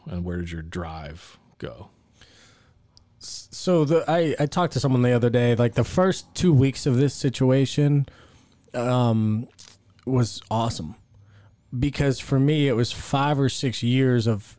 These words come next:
Speaker 2: seven days a week, not going to bachelor parties, not going to vacations.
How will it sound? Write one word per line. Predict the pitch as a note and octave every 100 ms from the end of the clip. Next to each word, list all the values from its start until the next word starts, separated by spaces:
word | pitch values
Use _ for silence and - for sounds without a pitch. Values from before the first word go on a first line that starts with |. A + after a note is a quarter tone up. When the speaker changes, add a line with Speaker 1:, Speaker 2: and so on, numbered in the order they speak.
| _
Speaker 2:
seven | - - B2+ B2+ B2+
days | B2+ B2+
a | C3+
week, | A#2+ B2 - - - - _ -
not | B2 B2+ A#2+ B2
going | C3 B2 A#2
to |
bachelor | G#2+ A#2 A#2+ - B2+
parties, | A2+ B2 B2 B2 A2
not | A#2 A#2 B2
going | A#2+ A2+
to |
vacations. | G#2 A2 G#2 C3 B2+ - B2+ B2 A#2+ A2+